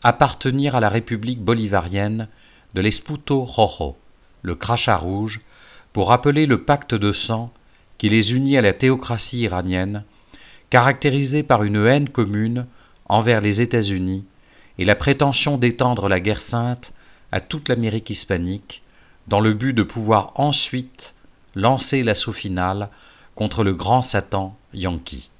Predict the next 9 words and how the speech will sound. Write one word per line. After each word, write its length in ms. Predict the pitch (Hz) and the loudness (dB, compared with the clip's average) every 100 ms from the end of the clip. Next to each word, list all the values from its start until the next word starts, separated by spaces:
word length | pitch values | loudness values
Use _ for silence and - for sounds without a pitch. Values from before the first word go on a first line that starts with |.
| _ _ _ _ - - - - - - - | _ _ _ _ -20 -20 -20 -20 -20 -20 -4
Les 80 | 107 | 2
méthodes 460 | 147 160 175 180 - | 2 4 4 2 0
utilisées 580 | 123 - 143 143 135 170 | -6 -4 -2 -2 0 0
par 160 | 139 120 | 2 2
le 100 | 120 | 2
clergé 420 | 127 127 120 147 | 0 0 0 0
chiite 640 | - - 135 151 - - - | 0 -2 -2 -4 -6 -12 -8
sont 280 | - 127 | -6 -4
efficaces. 800 | 123 117 - 101 78 - - - | -4 -6 -6 -4 -4 -6 -14 -16